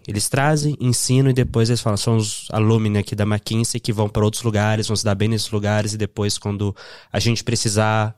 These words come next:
a gente vai ter o acesso e quando eles precisarem, eles vão lembrar da gente, a gente vai ajudar e vai criando isso que você falou da máfia. É,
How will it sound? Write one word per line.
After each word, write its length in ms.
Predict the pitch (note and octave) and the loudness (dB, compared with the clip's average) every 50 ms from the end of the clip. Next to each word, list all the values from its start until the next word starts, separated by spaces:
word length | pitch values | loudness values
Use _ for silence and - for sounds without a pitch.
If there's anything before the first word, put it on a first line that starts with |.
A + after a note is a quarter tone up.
| _ _ _ _ _ | _ _ _ _ _
a 60 | G2+ | -4
gente 160 | G2 G#2+ G#2 | -2 -2 0
vai 120 | G2+ A2 G2+ | 0 -2 0
ter 100 | - A2 | 2 2
o 40 | G2+ | 0
acesso 580 | G2 - - A#2 A2+ A#2 B2 - - - A#2 | 2 0 0 0 0 0 0 -2 -2 -2 -2
e 40 | A2 | -2
quando 240 | - - - A2 G#2 | -2 -2 -2 0 0
eles 140 | G#2 G#2 - | 0 0 -2
precisarem, 560 | - G#2+ - - G2+ G#2 G#2 G#2 G#2 G2+ G2+ | -4 -4 -4 -2 0 0 0 0 0 0 0
eles 160 | G2+ G2 F#2+ | 0 0 0
vão 160 | G2 G#2 G2+ | 2 0 2
lembrar 320 | G2+ G#2 G2+ G2 G2 F#2+ F#2+ | 2 2 2 2 2 2 2
da 80 | G2 | 0
gente, 320 | F#2+ F#2+ G#2+ G#2+ G2+ - G2+ | 0 0 -2 -2 -4 -4 -6
a 20 | |
gente 160 | G2+ G2 - | -6 -6 -4
vai 120 | G2 G2 G2 | -2 0 0
ajudar 440 | G2+ F#2+ G2 F#2+ F#2+ F#2+ G2 G2+ | 0 0 -2 -2 -2 0 0 0
e 40 | G#2 | 0
vai 120 | G2 G#2+ G2 | 0 -2 -4
criando 460 | - - A#2+ A2 G2 G2 G#2 G2+ G2 | -2 -2 -2 0 0 -2 -2 -4 -4
isso 120 | F#2+ - | -6 -4
que 20 | - | -4
você 60 | G2+ | -6
falou 220 | - - G#2 G2 F2+ | -4 -4 -4 -2 -2
da 100 | F#2 F#2+ | -2 -4
máfia. 220 | F#2 F#2 F2 - _ - - - - - - _ _ | -4 -6 -8 -8 _ -20 -20 -20 -20 -20 -20 _ _
É, 60 | - | -12